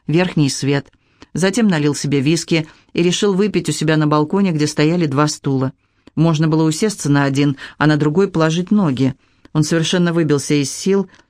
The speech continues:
Неудивительно, в общем-то, при том, сколько миль они отмахали за этот вечер. До самого дворца, а потом, в конце концов, обратно. А перед этим, так или иначе, но он оставался на ногах с самой пятницы,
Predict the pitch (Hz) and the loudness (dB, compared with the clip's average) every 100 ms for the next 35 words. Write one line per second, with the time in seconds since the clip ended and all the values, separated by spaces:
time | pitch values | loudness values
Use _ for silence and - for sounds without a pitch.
0 | _ _ 175 175 151 180 233 156 143 135 | _ _ -2 0 2 0 0 0 0 -2
1 | 120 147 135 143 147 147 170 156 165 151 | -2 -2 0 0 -2 0 0 0 -2 0
2 | 165 208 151 143 139 135 143 - 147 139 | 0 2 0 0 -2 -2 -2 0 0 2
3 | 143 139 143 139 143 131 139 - _ _ | 0 -2 -2 -2 -2 -2 -8 -10 _ _
4 | _ 143 160 160 151 143 139 135 139 127 | _ -2 0 0 0 0 0 0 -2 -4
5 | - 196 220 - - _ - 170 185 226 | -2 -2 -2 -8 -20 _ -4 -2 2 0
6 | 208 160 151 160 147 139 156 143 135 135 | 0 0 0 0 -2 -2 -2 -2 0 -2
7 | 131 139 135 - - 156 160 170 170 226 | 0 0 -2 -4 -4 -2 2 0 2 0
8 | - 147 139 - _ _ _ _ _ _ | 0 -2 -2 -6 _ _ _ _ _ _
9 | 147 143 143 143 151 202 196 175 175 185 | -4 0 0 2 2 0 -2 -2 0 0
10 | 170 - 170 165 165 156 160 156 165 160 | -2 -2 -2 -2 0 0 0 0 -2 -4
11 | - 233 233 208 170 151 147 139 151 | -2 0 0 0 0 0 -2 -2 -4